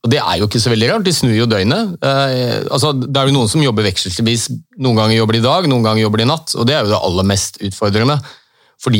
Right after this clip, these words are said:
at vi har jo, eh, noen signalstoffer i hjernen som skilles ut når vi skal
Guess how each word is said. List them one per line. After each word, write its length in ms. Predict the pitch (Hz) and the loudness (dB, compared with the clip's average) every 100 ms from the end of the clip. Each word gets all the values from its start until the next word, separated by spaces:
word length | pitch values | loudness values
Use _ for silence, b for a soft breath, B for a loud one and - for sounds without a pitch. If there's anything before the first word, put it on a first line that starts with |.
| 107 | 2
at 80 | 110 | 2
vi 140 | 110 123 | 2 0
har 260 | 113 95 87 | 0 0 2
jo, 120 | 101 110 113 113 | 2 2 2 2
eh, 420 | 113 113 113 110 107 107 98 - 117 | 2 2 2 0 0 -2 -6 -12 -2
noen 240 | 110 110 110 | 0 2 0
signalstoffer 640 | 131 117 101 95 113 101 127 | 0 0 0 0 -2 -2 -2
i 60 | |
hjernen 320 | 113 107 180 220 | 0 0 0 0
som 220 | - 131 | 0 -2
skilles 340 | - 110 95 208 | 0 -2 -2 -2
ut 80 | 180 | -2
når 160 | 117 | -2
vi 80 | 104 | -2
skal 100 | 117 | -2